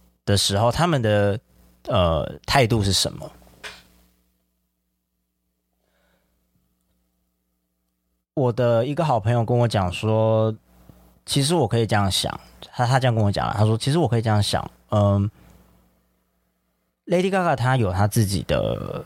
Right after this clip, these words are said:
生活要过，然后她是民主党的，她可能看的是《纽约时报》。那她有一个博爱的精神。对她来说，重-，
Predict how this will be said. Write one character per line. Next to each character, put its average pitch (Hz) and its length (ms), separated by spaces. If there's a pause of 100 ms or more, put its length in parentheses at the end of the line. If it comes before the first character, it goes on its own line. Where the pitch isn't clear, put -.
(240)
生 - 260
活 107 200
要 92 160
过， - 360 (880)
然 101 120
后 - 20
她 101 140
是 101 160
民 98 180
主 120 180
党 101 280
的， - 240 (1120)
她 107 420
可 - 180
能 87 160
看 107 200
的 95 40
是 107 140
《纽 92 160
约 95 160
时 101 200
报》。 110 280 (1300)
那 92 320
她 101 200
有 95 160
一 95 80
个 98 140
博 101 280
爱 131 140
的 104 100
精 123 240
神。 95 400 (2250)
对 190 200
她 151 200
来 113 220
说， 113 300
重-， 151 260